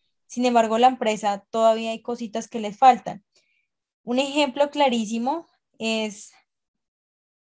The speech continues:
o son los gastos, ¿listo?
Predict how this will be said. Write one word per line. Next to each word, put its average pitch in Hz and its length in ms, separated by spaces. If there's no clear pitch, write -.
o 247 160
son 240 240
los 220 200
gastos, 262 600
¿listo? 226 500